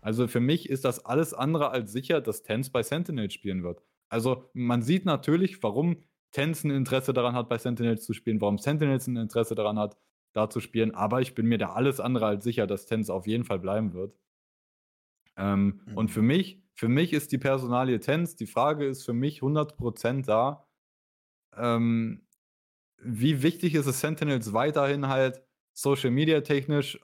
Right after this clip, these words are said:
Speaker 1: absolut on top zu sein und, und klicktechnisch und so weiter. Das ist für mich absolut die Frage. Wenn sie sagen, „Ey, wir, das ist uns das Wichtigste, wir wollen, dass es weiter so ist“, dann behältst du Tenz oder dann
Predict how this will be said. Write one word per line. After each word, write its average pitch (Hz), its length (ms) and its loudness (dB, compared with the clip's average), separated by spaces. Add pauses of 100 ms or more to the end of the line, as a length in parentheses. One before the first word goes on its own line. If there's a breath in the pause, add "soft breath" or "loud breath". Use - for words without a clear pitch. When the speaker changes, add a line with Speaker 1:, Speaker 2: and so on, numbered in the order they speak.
Speaker 1:
absolut 127 500 -2
on 120 120 4
top 120 240 -4
zu 104 100 -10
sein 87 360 -6
und, 98 300 -4
und 98 280 -6 (480)
klicktechnisch 127 600 -2
und 98 140 -2
so 90 120 -4
weiter. 87 280 -4
Das 113 180 0
ist - 60 -14
für 135 60 0
mich 127 220 2
absolut 123 280 -2
die 127 60 -2
Frage. 107 420 -2 (300 soft breath)
Wenn 117 140 2
sie 120 100 2
sagen, 117 300 2
„Ey, 127 260 0
wir, 123 160 2
das 117 200 -2
ist 120 120 -8
uns 123 180 -2
das 104 200 0
Wichtigste, 151 480 0
wir 113 120 0
wollen, 113 160 2
dass 104 140 -2
es 92 140 -8
weiter 117 320 0
so 135 140 -2
ist“, 143 100 -6
dann 104 160 0
behältst 95 300 -4
du 131 40 -8
Tenz 143 320 -6
oder 98 200 -2
dann 95 220 -8